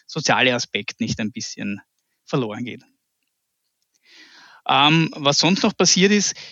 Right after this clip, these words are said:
naja, wir sind zum Beispiel die physischen Boards, die Teams, die welche hatten, komplett weggefallen. Also wir haben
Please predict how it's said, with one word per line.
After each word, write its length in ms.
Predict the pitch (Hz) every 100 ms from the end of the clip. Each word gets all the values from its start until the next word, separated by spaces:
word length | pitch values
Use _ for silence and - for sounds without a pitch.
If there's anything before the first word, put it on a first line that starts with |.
| - -
naja, 260 | 139 175 170 - - _
wir 180 | 147 143
sind 200 | 180 160
zum 140 | 170
Beispiel 300 | 147 156 180
die 100 | 165
physischen 480 | - 196 202 147 139
Boards, 560 | 104 113 190 - -
die 120 | - 147
Teams, 300 | - 170 -
die 140 | 139
welche 260 | 131 135 127
hatten, 300 | 151 - 151
komplett 560 | 180 190 123 131 -
weggefallen. 640 | 131 - 160 139 135 175 175
Also 360 | 135 135 127
wir 300 | 131 135 117
haben 280 | 131 131 135